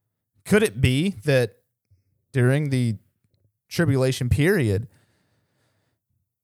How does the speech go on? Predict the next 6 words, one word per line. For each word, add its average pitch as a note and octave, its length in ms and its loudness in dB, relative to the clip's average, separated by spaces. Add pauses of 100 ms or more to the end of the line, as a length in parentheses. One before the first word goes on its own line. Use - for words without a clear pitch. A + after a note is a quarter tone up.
(760)
that C3 520 0 (2000)
tech E3+ 260 0
will D3 80 0
be C#3 120 0
so D#3+ 300 2
advanced C3 800 0